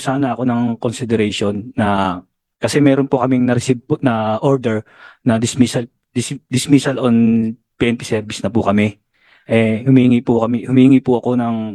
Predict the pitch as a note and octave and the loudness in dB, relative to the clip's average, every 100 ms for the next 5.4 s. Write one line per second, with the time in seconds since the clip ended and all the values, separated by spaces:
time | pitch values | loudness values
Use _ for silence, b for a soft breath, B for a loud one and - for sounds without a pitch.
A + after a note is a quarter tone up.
0 | G2 - C#3 C3+ A2 G#2+ _ _ _ _ | -12 -4 4 4 4 -2 _ _ _ _
1 | _ - A#2 A#2 A2+ A2 A2 A2 G#2+ G#2+ | _ -6 -2 -2 -2 -2 0 0 -2 -4
2 | _ _ _ - A2+ A#2+ A2 A#2 A2+ A#2 | _ _ _ -4 0 0 0 -2 -2 -2
3 | A#2+ A#2+ B2 A#2 G2+ G#2 A2+ C3 - C3 | 0 0 0 -2 -6 -6 -10 -14 -4 -2
4 | C3+ D3 D#3+ D#3 D3 C#3+ C#3+ C#3+ C3+ C#3 | -2 0 2 2 2 0 -2 0 0 2
5 | C3+ C3 B2+ B2 | 2 2 0 -4